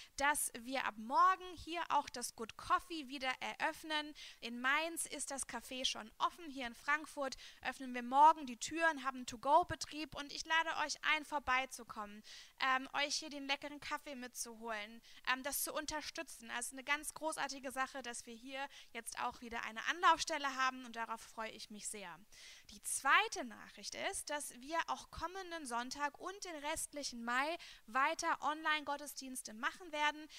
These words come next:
Wir gehen noch nicht in ein Präsenzformat hinein, sondern wir bleiben im Mai bei den Online-Gottesdiensten sonntags um eins genau hier. Und auch das ist gut und ich freue mich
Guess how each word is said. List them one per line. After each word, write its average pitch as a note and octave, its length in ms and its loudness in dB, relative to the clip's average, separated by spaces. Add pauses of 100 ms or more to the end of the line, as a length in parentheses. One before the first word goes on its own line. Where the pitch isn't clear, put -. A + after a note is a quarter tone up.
(180)
Wir C4+ 120 -10
gehen C#4 200 -6
noch A#3+ 180 -6
nicht D4+ 340 -6
in D#4+ 100 -12
ein B3 180 -2
Präsenzformat D4 960 0
hinein, C#4+ 520 -2 (180)
sondern C#4+ 480 -2
wir B3 280 -2
bleiben C4+ 440 0
im A3 220 -10
Mai D#4 320 0
bei C4+ 100 -4
den A#3+ 180 -12
Online-Gottesdiensten C#4+ 1160 -2
sonntags B3+ 560 -6
um A3+ 200 -14
eins C4 400 -4
genau A3 340 -6
hier. G4 280 2 (440)
Und C4 160 -4
auch B3+ 80 -2
das B3+ 220 -4
ist B3 140 -8
gut D4+ 180 -6
und B3+ 100 -6
ich A3+ 120 -8
freue B3 320 -4
mich B3 280 -4